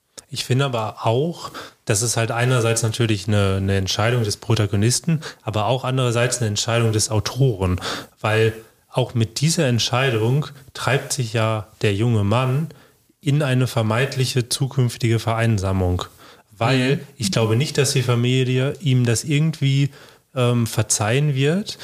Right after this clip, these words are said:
Speaker 1: Er lässt alles zurück, zurück, er bricht einmal komplett die Kontakte ja auch irgendwie damit ab, weil die Leute werden ihm nicht verzeihen. Das heißt, auch das ist wieder so ein Stilmittel des Sosekis, die er halt zeigt.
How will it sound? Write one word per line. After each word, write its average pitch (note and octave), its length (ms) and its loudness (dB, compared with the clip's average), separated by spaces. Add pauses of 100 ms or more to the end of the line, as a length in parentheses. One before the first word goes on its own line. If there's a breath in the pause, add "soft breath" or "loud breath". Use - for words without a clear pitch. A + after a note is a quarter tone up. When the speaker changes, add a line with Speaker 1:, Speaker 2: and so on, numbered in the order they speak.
(200 loud breath)
Speaker 1:
Er G#2+ 120 0
lässt G#2+ 240 0
alles D3 340 0
zurück, C#3 360 0 (440)
zurück, B2+ 400 0 (240 loud breath)
er A2 120 0
bricht C3+ 340 -2
einmal B2 240 0
komplett C3 440 0
die D3 80 0
Kontakte B2 480 -2
ja A2 80 2
auch A#2 140 -4 (280)
irgendwie B2+ 280 0
damit G2+ 340 0
ab, C3+ 200 -4
weil G2 240 -2 (420)
die A2+ 200 -18
Leute A2 240 2
werden A2+ 140 2
ihm A#2 120 0
nicht A2+ 160 -2
verzeihen. A#2 500 0 (320 loud breath)
Das A2 120 0
heißt, A2+ 160 2
auch G#2+ 100 -4
das A#2 240 0
ist C#3 160 -2
wieder B2+ 200 2
so A2 60 0
ein G#2+ 100 0
Stilmittel C#3 840 0 (360 loud breath)
des A2+ 220 0
Sosekis, C3+ 720 0 (320)
die B2 100 0
er A#2+ 100 4
halt A2+ 200 0
zeigt. G2 460 -2